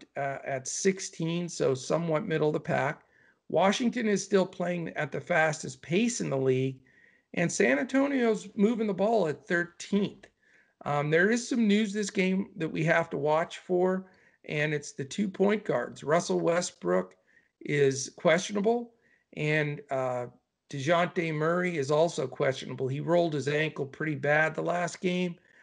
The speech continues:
I can't imagine that he's gonna play. Um, I do expect Westbrook to play, though. That's, again, those are both unofficial, and we need to follow that news on Discord or Twitter tomorrow. But, you know,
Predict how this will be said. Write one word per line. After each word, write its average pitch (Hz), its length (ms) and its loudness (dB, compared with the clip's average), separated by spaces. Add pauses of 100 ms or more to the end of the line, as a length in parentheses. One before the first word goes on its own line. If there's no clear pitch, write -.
(180)
I 151 80 -6
can't 208 320 0
imagine 170 440 2
that 139 100 -8
he's 139 220 -8
gonna 135 180 -8
play. 156 500 -6 (420)
Um, 139 420 0
I 151 100 0
do 220 220 -2
expect 214 500 -4
Westbrook 156 580 0
to - 60 -14
play, - 340 -4
though. 123 320 0 (300)
That's, 147 300 0
again, 151 340 0
those 143 180 0
are 143 60 0
both 160 320 2
unofficial, 151 760 -2 (320)
and 139 200 -4
we 147 80 0
need 147 260 0
to 135 200 4
follow 151 400 4
that 135 260 4
news 131 200 -2
on 127 140 -4
Discord 131 560 -2
or 113 60 -2
Twitter 131 340 0
tomorrow. 135 580 2 (400)
But, 135 300 0
you 185 140 -2
know, 143 200 0